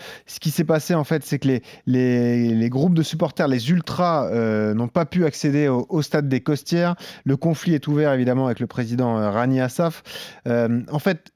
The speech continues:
pour être précis, ce sont eux qui n'ont pas accepté de rentrer sans leur banderole. Ils voulaient rentrer avec leur banderole des Gladiators. Ça a été refusé par la présidence. Euh, le climat est très tendu depuis, euh, des mois, voire des années. Évidemment, le président se fait insulter chaque fois que les ultras, euh, rentrent au, au Costières.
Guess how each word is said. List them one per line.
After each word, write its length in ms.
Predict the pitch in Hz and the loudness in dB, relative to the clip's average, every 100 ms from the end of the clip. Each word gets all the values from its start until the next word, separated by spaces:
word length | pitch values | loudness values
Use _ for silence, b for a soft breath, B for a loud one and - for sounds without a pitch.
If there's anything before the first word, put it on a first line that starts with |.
| _ _ | _ _
pour 180 | 156 165 | 0 0
être 180 | 170 160 | 0 -2
précis, 320 | 147 147 185 | -2 -2 -4
ce 80 | - | -4
sont 160 | 147 - | -4 0
eux 160 | 220 202 | 0 2
qui 160 | - | 0
n'ont 140 | 151 131 | -2 0
pas 140 | 180 | 0
accepté 340 | 170 - 156 | 0 -2 0
de 40 | 165 | 0
rentrer 400 | 143 156 - 190 | 2 0 0 -2
sans 200 | - 180 | 0 2
leur 140 | 175 | 2
banderole. 380 | 160 160 143 127 | 2 2 2 0
Ils 60 | 113 | 0
voulaient 240 | 113 123 | 0 0
rentrer 300 | 127 131 - | 0 0 0
avec 200 | 135 120 | 0 2
leur 120 | 131 | 0
banderole 340 | 117 127 123 131 | 0 2 2 0
des 100 | 123 | 0
Gladiators. 500 | 123 120 120 170 160 | 0 0 0 -2 -2
Ça 100 | 127 | -4
a 40 | |
été 120 | 113 | -2
refusé 500 | 120 131 123 147 151 147 B B - | -2 -2 -4 -2 -2 -2 B B -4
par 140 | 123 | -2
la 80 | 123 | 0
présidence. 640 | - 117 135 156 165 - | -2 -4 0 0 0 -2
Euh, 120 | 110 | 0
le 120 | 107 107 | 0 0
climat 340 | 127 131 127 | 0 0 0
est 40 | |
très 180 | 110 131 | -2 -4
tendu 300 | - 131 131 | -2 -2 -2
depuis, 320 | 127 - 120 110 | -4 -8 -4 -2
euh, 80 | 95 B B | -4 B B
des 140 | 127 135 | -2 0
mois, 180 | 139 | 2
voire 200 | 131 120 | 2 0
des 200 | 110 120 | 0 0
années. 260 | 127 139 160 | 2 2 0
Évidemment, 360 | 127 113 117 131 | 0 0 0 0
le 140 | 110 | -2
président 480 | - - 123 123 127 | -6 -8 -4 -2 -4
se 80 | - | -4
fait 80 | |
insulter 500 | 120 113 127 - 139 131 B B | -4 -2 -6 -2 -4 -4 B B
chaque 180 | - 131 | -4 -2
fois 140 | 135 | -2
que 60 | 123 | -2
les 140 | 123 | -2
ultras, 380 | 131 131 135 127 110 | -2 -2 0 0 0
euh, 40 | B B | B B
rentrent 300 | 110 131 139 | -4 -2 -2
au, 180 | 123 120 - | -2 -2 -4
au 100 | 147 | -4
Costières. 460 | 139 - 170 185 | -2 -2 -2 -2